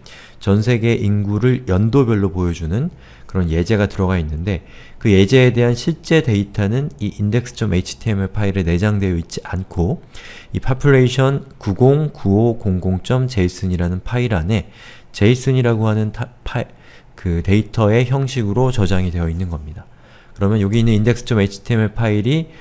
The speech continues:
요 제이슨 파일을 읽어서 그것을 화면에 웹 지엘 글로브라고 하는 이 시각화된 방식을 통해서 표현해 주게 되는 겁니다. 자, 그걸 한번 살펴보죠.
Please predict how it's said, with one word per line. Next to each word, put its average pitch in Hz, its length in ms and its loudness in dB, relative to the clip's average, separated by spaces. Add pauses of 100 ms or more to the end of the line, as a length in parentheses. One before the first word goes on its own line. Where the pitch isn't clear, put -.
(240)
요 101 80 2
제이슨 98 480 0
파일을 98 560 0 (460)
읽어서 101 580 0 (360)
그것을 95 360 -6
화면에 127 540 -4 (280)
웹 101 320 -4
지엘 123 300 2
글로브라고 95 720 0
하는 107 320 -4 (520)
이 78 360 -6 (540)
시각화된 110 680 -2
방식을 92 460 -4
통해서 92 500 -6 (320)
표현해 123 320 4
주게 - 240 -8
되는 80 220 -6
겁니다. 78 320 -14 (340)
자, - 120 -12
그걸 82 200 -10
한번 76 160 -10
살펴보죠. 90 560 -8